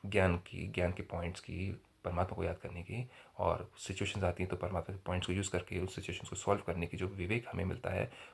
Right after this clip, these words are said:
वो हमें खुशी देता है, है ना? तो मन खुश, जहान खुश, जीवन खुश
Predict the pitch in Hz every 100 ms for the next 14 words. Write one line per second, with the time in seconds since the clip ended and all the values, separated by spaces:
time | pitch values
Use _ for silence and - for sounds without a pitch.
0 | - 135 160 147 107 92 - - 87 -
1 | - _ - 104 160 - - - - -
2 | - - - _ _ _ _ 127 135 92
3 | 120 160 - - - - - - 101 117
4 | 131 - 90 - - _ - 95 - 113
5 | 131 127 - - -